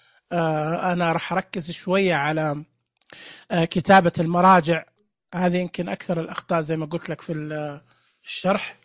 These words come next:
أكثر الأخطاء موجودة هناك. هنركز على طريقة تقسيمة ال-، آه، الفصول والبيبان وال-،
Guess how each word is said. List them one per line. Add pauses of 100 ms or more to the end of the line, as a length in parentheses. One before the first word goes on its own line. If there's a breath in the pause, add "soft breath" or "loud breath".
(200)
أكثر
الأخطاء (500 loud breath)
موجودة
هناك. (420 soft breath)
هنركز
على
طريقة
تقسيمة
ال-،
آه،
الفصول
والبيبان
وال-،